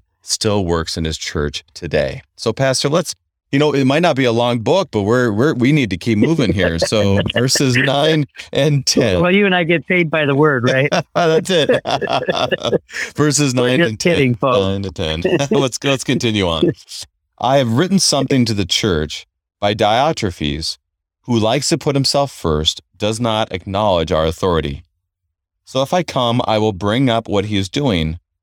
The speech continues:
Speaker 1: talking wicked nonsense against us. And not content with that, he refuses to welcome the brothers, and also stops those who want to and puts them out of the church."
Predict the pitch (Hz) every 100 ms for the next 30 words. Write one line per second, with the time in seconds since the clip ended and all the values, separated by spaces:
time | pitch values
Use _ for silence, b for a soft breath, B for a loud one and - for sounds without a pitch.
0 | _ - 104 - 107 92 110 - 127 95
1 | 92 95 - 95 90 90 113 120 - 73
2 | 73 - - _ _ _ _ 110 113 143
3 | 180 175 - 147 131 123 98 80 78 120
4 | 117 113 151 180 190 170 139 107 104 110
5 | 113 117 156 143 92 78 - - _ _
6 | _ _ _ - 113 120 - 156 - 110
7 | 110 101 107 104 107 - 107 98 113 139
8 | 143 - 90 87 - 92 90 - 147 -
9 | - 139 139 - 95 87 87 - _ _
10 | - 82 73 - - 65 - -